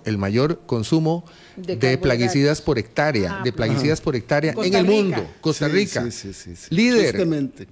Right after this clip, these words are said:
Speaker 1: en aplicación de, eh, pesticidas por hectárea cultivada en el planeta. Mucho de eso tiene que ver con productos de exportación, obviamente, banano, piña, etcétera, pero también con lo que nos comemos. Entonces,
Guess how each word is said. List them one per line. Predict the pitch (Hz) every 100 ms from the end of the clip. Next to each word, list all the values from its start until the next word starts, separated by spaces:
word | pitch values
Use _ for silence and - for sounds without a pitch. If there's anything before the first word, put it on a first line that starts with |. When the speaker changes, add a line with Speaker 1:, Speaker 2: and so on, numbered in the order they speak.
| -
Speaker 1:
en | 156 151 139
aplicación | 139 127 127 139 170 180
de, | 160 170 180 - - -
eh, | 117 110 107 98 98
pesticidas | 123 127 127 160 170 170 - -
por | 131 117
hectárea | 107 135 139
cultivada | 135 117 101 87 82 101 -
en | 131 131
el | 113
planeta. | 101 90 - -
Mucho | 127 131 147
de |
eso | 127 110
tiene | 110 101
que | 104
ver | 107
con | 107
productos | 92 95 120 120
de |
exportación, | 120 156 147 160 185 143
obviamente, | 95 101 139 110
banano, | 85 95 98 101
piña, | 98 113
etcétera, | 160 160 - - - - - - - -
pero | 135 180
también | 170 110 104
con | 147
lo | 135
que | 95
nos | -
comemos. | 85 104 73 76
Entonces, | 82 123 131